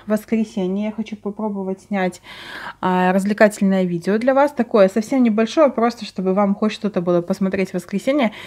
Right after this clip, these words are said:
Я, кстати, не, не знаю, как вот у дев-, <laughs> у других блогеров с видосами, но у меня в подписках вообще нечего смотреть. У меня и времени, к сожалению, на это сильно нет, но и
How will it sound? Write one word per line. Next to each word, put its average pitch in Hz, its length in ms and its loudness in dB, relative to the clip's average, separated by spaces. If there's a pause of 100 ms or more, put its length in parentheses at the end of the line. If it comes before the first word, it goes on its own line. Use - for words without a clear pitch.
(120)
Я, 233 100 6
кстати, 254 300 -4
не, 262 180 2
не 220 220 4
знаю, 220 360 4
как 180 220 -2
вот 185 140 -6
у 185 60 0
дев-, 185 180 0 (220)
<laughs> - 260 -2
у 254 80 4
других 226 360 2
блогеров 185 460 2 (220)
с - 220 -20
видосами, 196 600 0
но 180 160 0
у 185 60 -2
меня 196 340 -2 (680)
в - 120 -20
подписках 196 560 -2
вообще 175 280 0
нечего 165 380 -4
смотреть. 175 540 -4
У - 20 -2
меня 185 160 0 (200)
и - 100 -2
времени, 311 340 8
к 208 80 0
сожалению, 208 440 6
на 190 100 4
это 185 160 0
сильно 185 320 -2
нет, 175 260 -2
но 220 400 -2
и 202 540 -4